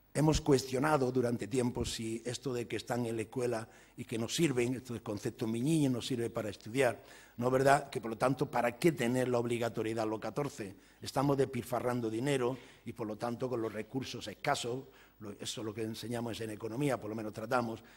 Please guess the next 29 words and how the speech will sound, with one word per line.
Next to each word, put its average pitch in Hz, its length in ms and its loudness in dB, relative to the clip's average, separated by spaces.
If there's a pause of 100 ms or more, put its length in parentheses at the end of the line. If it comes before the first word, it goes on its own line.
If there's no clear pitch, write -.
(140)
es - 140 -4
la 123 120 -2
asignación 120 460 -2
eficiente 120 440 -4
de 127 80 0
los 107 140 -6
recursos 101 400 -10
escasos, 95 500 -6
¿no 104 60 -8
es 107 80 -6
verdad? 117 220 -2
Para 110 180 -2
dar 123 140 2
respuesta 117 520 -4 (300)
a 117 80 -6
las 107 100 -4
necesidades 113 600 0
humanas. 92 360 -8 (320)
Y 123 60 -4
decíamos, 123 420 2
"Oiga, 156 220 2
¿para 120 260 2
qué 175 140 -2
quiere 170 160 2
usted 123 280 2
alargarlo 104 520 -2
a 107 60 0
los 101 120 0
dieciséis?". 101 680 -6